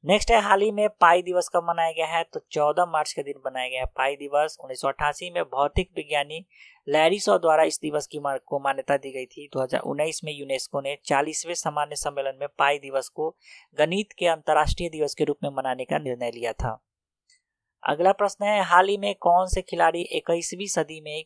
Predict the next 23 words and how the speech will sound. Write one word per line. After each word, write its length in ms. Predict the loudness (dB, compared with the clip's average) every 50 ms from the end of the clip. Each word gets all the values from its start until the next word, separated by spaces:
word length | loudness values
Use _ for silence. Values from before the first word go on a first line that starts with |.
| _ -16
किसी 240 | -16 -14 -14 -14 -12
टेस्ट 400 | _ -4 -4 -2 -2 -6 _ -8
में 140 | -8 -6
सबसे 520 | -6 -2 -2 -4 -4 -4 -8 -6 -4 -4 -2
अधिक 400 | 0 0 -2 -2 -2 -6 -8 -8 _ _ -4
ओवर 360 | -2 -2 2 6 6 6 4
फेंक 320 | 4 _ _ -2 -2 -2 -2 _ -2
कर 160 | 0 0 0
रिकॉर्ड 400 | 0 -4 -4 2 2 2 2 2 -2
बनाया 340 | -8 -6 -6 -8 -8 -10 -12
है? 240 | -12 -14 -20 -20 _ _ _ _ _ _ _ _ _ _ _ -14
उनका 200 | -10 -4 -4 0
नाम 220 | 2 4 4 6
है 80 | 6 8
राशिद 400 | 8 6 6 6 2 0 0 0
खान। 320 | -2 -2 -2 -2 -2 -4
डी 220 | -8 -12 -4 2 4
ऑप्शन 300 | 4 4 2 -2 -12 -8
सही 160 | -6 -6 -6
हो 100 | -6 -6
गया, 240 | -6 -2 -2 -2 0
जो 160 | -2 -4 -8
कि 320 | _ -8 -10 -10 -10 -12